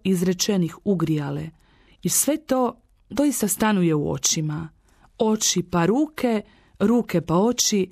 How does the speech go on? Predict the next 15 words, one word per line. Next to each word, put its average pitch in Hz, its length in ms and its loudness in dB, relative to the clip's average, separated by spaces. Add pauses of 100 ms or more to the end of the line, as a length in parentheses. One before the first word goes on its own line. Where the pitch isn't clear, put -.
(120)
pričale 247 460 0
su 214 160 0
mi 214 100 4
divnu 247 400 4
i 226 60 2
snažnu 208 540 2
priču 185 400 0
o 165 60 2
životu 180 580 0 (320)
te 170 100 2
moje, 190 480 2 (380)
sad 180 220 0
već 175 180 0
pokojne 151 420 -2
sestre. 143 580 -6